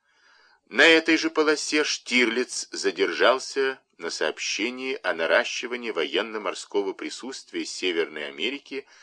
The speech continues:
в Тихом океане и о продолжающейся дискуссии в Палате депутатов Аргентины вопроса о допустимости открытия в Буэнос-Айресе русского посольства. Ряд правых депутатов по-прежнему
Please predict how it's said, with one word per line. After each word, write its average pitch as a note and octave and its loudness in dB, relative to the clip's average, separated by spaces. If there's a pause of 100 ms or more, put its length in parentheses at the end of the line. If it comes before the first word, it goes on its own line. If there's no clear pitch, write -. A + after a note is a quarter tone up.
(120)
в - -20
Тихом F#2 -4
океане G#2+ -2 (360)
и F2+ 2
о F#2+ 6
продолжающейся F#2 2
дискуссии - -10
в - -18
Палате F#2+ 0
депутатов F#2 -2
Аргентины F2 -8 (320)
вопроса C3 4
о G#2 2
допустимости G#2+ -4
открытия F#2 -4
в D2 -10
Буэнос-Айресе F2+ 0 (260)
русского A#2 -4
посольства. D2+ -4 (520)
Ряд F2+ 2
правых E2 4
депутатов - -2
по-прежнему C3 -4